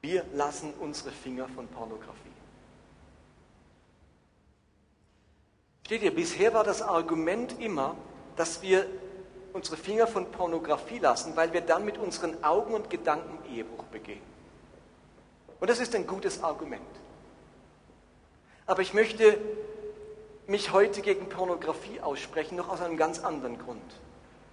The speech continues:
Weil mit jeder Minute, die wir uns einen Pornofilm ansehen, mit jeder Sexszene, die wir im Internet auffinden,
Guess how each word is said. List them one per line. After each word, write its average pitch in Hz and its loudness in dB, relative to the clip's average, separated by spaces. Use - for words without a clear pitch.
Weil 190 8
mit 196 0
jeder 247 4
Minute, 208 -2
die 175 -4
wir 196 6
uns 190 -2
einen 160 0
Pornofilm 208 0
ansehen, 139 -4
mit 139 -6
jeder 202 4
Sexszene, 208 2
die 185 -6
wir 180 4
im 170 -8
Internet 214 -2
auffinden, 160 -6